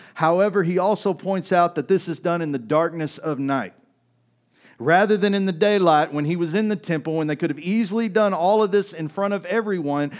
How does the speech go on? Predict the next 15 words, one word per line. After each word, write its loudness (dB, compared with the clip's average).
they 0
came -2
to 2
him 0
in -4
the -4
darkness -2
of -6
night. -2
In -6
other -2
words, -4
it's -8
all -2
shady. -8